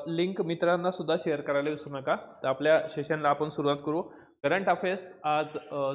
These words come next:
चोवीस तारीख आहे. चोवीस तारखेचं करंट अफेअर्स या ठिकाणी आपण कव्हर करणार आहोत. तर सुरुवात स्वामी विवेकानंद, अ, यांच्या एक प्रेरणादायी, अ, थॉटने की "उठा, जागे व्हा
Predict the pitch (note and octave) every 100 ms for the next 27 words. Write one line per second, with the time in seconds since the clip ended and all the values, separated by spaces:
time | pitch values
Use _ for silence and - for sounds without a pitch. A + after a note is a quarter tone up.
0 | C3+ D3 D3+ - D#3 D#3 D#3 D3+ D#3 D3+
1 | D3+ D#3 D3+ C#3+ D3+ D3 G3 - - E3
2 | F#3 D3 D#3+ C#3 - - D3 C#3 C#3+ C3+
3 | D3 G3+ D#3+ C3+ A#2+ A2+ G2+ A#2 - -
4 | - - D#3+ F3+ E3+ F#3+ - - E3+ D#3+
5 | D#3+ D#3+ D#3+ D#3+ E3 - - D3 C3+ C3+
6 | C3+ - - C#3 C#3 D3 D3 D3 D3 -
7 | - C#3+ D3 - D#3 E3 E3 E3 F3 F3+
8 | - - _ - C#3 C3 C3 - - _
9 | - D#3 E3 C#3+ D#3+ - - - _ _
10 | _ - E3+ E3+ F#3+ G#3 A3+ E3+ D3+ C#3+
11 | F#3+ F#3+ C3 A2+